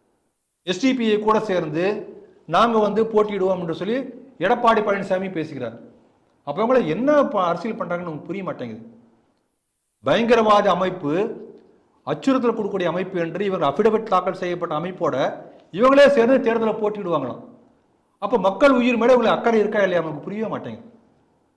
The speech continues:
அரசியலுக்காக என்ன வேணா செய்யக்கூடிய தயாராக திமுக, அதிமுக இருக்கின்றது என்பது நமக்கு, எனக்கு இது மூலம் புரிஞ்சுக்க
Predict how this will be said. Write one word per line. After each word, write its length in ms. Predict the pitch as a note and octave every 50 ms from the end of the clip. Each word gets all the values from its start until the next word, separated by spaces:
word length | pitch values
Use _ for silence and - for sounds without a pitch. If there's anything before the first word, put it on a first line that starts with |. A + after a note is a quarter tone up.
| _ _ _ _ _ _ _ _ _
அரசியலுக்காக 720 | - - F#3 F#3+ B3 B3 A#3+ A3 - - F#3 E3 E3 E3+
என்ன 220 | D#3 E3 G#3+ A#3 B3
வேணா 120 | B3 A#3+
செய்யக்கூடிய 440 | A3+ A#3 G3+ G3 G3 G3 F#3 E3+ E3
தயாராக 640 | E3+ E3 E3+ F3 E3+ D#3+ D3+ D3+ F#3+ A#3 - - - - - - _ _
திமுக, 240 | - F#3+ F#3+ F3+ -
அதிமுக 400 | F3+ D#3+ D3+ - E3+ D3+ D3 D3
இருக்கின்றது 440 | C#3+ C#3 C#3 C#3 C3+ B2 B2+ C#3+ D3+
என்பது 220 | D3 C3 C3 F3
நமக்கு, 240 | G3 F#3 D#3 C#3 C#3+
எனக்கு 260 | C3 C3 B2+ - B2
இது 140 | A#2+ A#2 B2
மூலம் 280 | B2+ C#3 D#3 D#3 C#3 -
புரிஞ்சுக்க 240 | D#3 D3 D3+ D3+ C3+